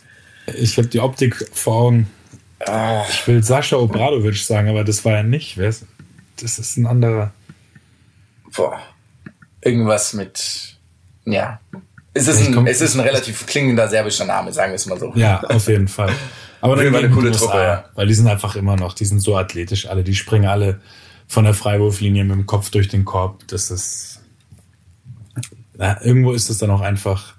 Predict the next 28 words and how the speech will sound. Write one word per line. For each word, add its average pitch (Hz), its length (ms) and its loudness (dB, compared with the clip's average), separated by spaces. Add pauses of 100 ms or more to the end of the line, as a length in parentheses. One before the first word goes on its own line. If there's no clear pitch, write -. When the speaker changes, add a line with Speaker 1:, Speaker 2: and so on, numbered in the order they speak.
(500)
Speaker 1:
fast 101 280 0
nicht 98 100 4
mehr 95 120 4
zu 101 160 -2
verteidigen, 92 600 -2
so 95 200 0 (100)
athletisch 92 460 -4
und 98 140 -2
dynamisch, 90 460 -4
wie 90 60 -6
die 85 80 -8
sind. 85 260 -12
Aber 120 180 4
Speaker 2:
Ja. 123 100 4
Speaker 1:
dann 135 300 -2
haben 120 160 2
wir 123 60 4
uns 117 100 -2
jetzt 110 160 -2
festgelegt, 127 760 -2
vielleicht 110 320 0
ist 113 120 -4
ja 110 80 2
ein 107 60 0
bisschen 110 280 0
besser 113 260 -2
als 101 200 -4
beim, 104 360 0